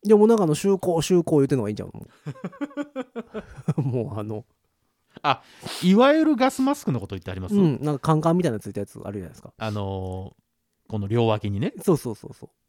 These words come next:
Speaker 1: あんなにしたいんでしょ？みんなだから。
Speaker 2: <laughs> あ、あれで、あ、すごいなんか、それやったらなんか緊急事態っ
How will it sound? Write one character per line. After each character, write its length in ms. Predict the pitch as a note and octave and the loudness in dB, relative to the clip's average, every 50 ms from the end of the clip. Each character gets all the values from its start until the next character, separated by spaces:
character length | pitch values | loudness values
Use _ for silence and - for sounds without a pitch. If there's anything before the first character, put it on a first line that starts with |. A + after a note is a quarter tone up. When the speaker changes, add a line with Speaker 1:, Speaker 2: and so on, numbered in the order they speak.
| _ | _
Speaker 1:
あ 180 | - F#3+ A#3 C4+ | -2 0 0 2
ん 60 | D4 | 4
な 80 | D4+ G#3 | 4 4
に 100 | D3+ C3 | 2 2
し 40 | - | 0
た 100 | - B2+ | 0 -2
い 60 | F#2+ | -2
ん 40 | - | -4
で 60 | F#2+ | -10
し 100 | - D3 | -12 -10
ょ？ 40 | D#3+ | -8
み 100 | C#3+ G#2 | -8 -8
ん 40 | |
な 100 | F#2+ - | -10 -12
だ 80 | C2 - | -16 -18
か 100 | G#2+ A2 | -20 -20
ら。 60 | A2+ _ _ _ _ - - - _ _ - D3+ - - _ _ _ _ _ - - _ - D3+ - - - - - - | -20 _ _ _ _ -20 -20 -20 _ _ -6 -6 -6 -6 _ _ _ _ _ -16 -16 _ -12 -12 -12 -12 -4 -2 2 4
Speaker 2:
<laughs> 80 | - F#3+ | 4 4
あ、 140 | - F#3+ - - - - - - _ _ _ | 4 4 -2 -4 -14 -20 -20 -20 _ _ _
あ 200 | - G#3+ A3+ B3 | -6 -4 -4 -2
れ 640 | D4+ D#4+ D#4+ D#4+ D#4 D#4 D#4 D#4 D4+ D4+ D4+ D4+ C#4+ | -2 -4 -4 -4 -4 -4 -4 -4 -4 -4 -6 -6 -4
で、 420 | D4 D4 D4 C#4+ C#4+ C#4+ C#4 - | -4 -4 -4 -2 -4 -4 -4 -4
あ、 260 | A#2+ A#2 A2+ G2+ F2+ - _ - - _ _ | -2 0 0 0 -2 -6 _ -20 -20 _ _
す 400 | - - - - - B2 A#2+ A#2+ | -20 -18 -16 -14 -10 -8 -8 -4
ご 200 | C3 G3 A#3+ A3 | 0 0 2 2
い 60 | F3 | 2
な 120 | D3 C#3+ | 2 2
ん 40 | C#3 | 0
か、 220 | B2+ A#2+ A2 G#2+ F2+ - | -2 -4 -6 -8 -10 -14
そ 160 | - - G#3+ | -4 0 2
れ 60 | C4+ D#4 | 2 2
や 60 | D#4 | 2
っ 20 | |
た 140 | - - D#3+ | 0 0 2
ら 220 | D#3+ D#3+ C#3+ A2+ | 2 4 2 2
な 100 | G2+ B2 | 0 -2
ん 40 | C3 | -2
か 60 | A#2 | -2
緊 260 | A2+ G#2 - D#3+ E3 F3 | -4 -2 0 0 0 0
急 200 | - F3+ F3 E3 | 2 2 2 2
事 140 | C3 D#3 | 0 0
態 180 | - - C#3 | 0 0 0
っ 40 | B2 | 0